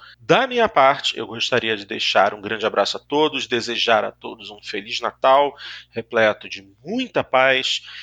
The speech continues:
e um ano novo cheio de coisas boas, com sucesso, com muitos jogos, que é isso que a galera aqui gosta, que venha muita coisa boa por aí, e eu abro o microfone agora pra qualquer um que queira deixar uma mensagem.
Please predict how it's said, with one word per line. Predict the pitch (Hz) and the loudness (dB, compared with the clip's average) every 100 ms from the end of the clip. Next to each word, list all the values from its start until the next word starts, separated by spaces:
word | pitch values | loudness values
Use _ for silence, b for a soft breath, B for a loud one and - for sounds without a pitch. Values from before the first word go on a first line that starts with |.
| B - | B -6
e | 135 | -4
um | 139 | 0
ano | 170 160 | 0 0
novo | 143 160 147 147 B B B | 2 2 2 -2 B B B
cheio | - - - 180 208 | -2 2 4 2 2
de | 175 | -4
coisas | - 147 123 | -2 -2 -2
boas, | 104 123 123 110 - | -4 -2 -2 -4 -8
com | - - | -10 -20
sucesso, | - - - 135 131 - - | -12 -8 2 4 4 0 -10
com | 120 | -12
muitos | 110 139 165 165 - 233 87 | -10 -6 -6 -6 -8 -6 -6
jogos, | - - 123 135 147 151 139 147 143 - B B - | -6 -4 0 2 4 2 0 -2 -2 -6 B B -6
que | 120 | 0
é | 107 | 0
isso | 117 143 - 139 | 2 2 2 -4
que | - 127 | -2 2
a | 113 | 2
galera | 107 101 113 117 | 4 2 4 2
aqui | 104 - 127 | 0 -6 -12
gosta, | - 104 123 135 131 - 139 B B B - | -4 0 4 4 2 2 0 B B B -16
que | 120 | -6
venha | 123 120 101 | -2 -2 -4
muita | 98 127 139 - 131 | -8 -8 -4 0 0
coisa | 123 104 101 | 0 -4 -4
boa | 104 98 | -6 -6
por | - | -6
aí, | 87 117 143 147 B B B - | -2 2 4 2 B B B -4
e | 120 | 0
eu | 143 135 | 4 4
abro | 127 123 | 2 0
o | |
microfone | 123 - 120 - 117 | -8 -6 -6 -4 -2
agora | 113 117 117 117 117 117 B B _ | 0 4 4 6 4 2 B B _
pra | 120 | -2
qualquer | - 113 131 120 | 0 -2 0 0
um | 113 | -2
que | - | -12
queira | - 120 113 | -2 2 2
deixar | 110 110 - 107 | 0 -2 2 2
uma | 107 104 | 0 -4
mensagem. | 104 - 101 92 82 - | -6 0 2 2 -2 -14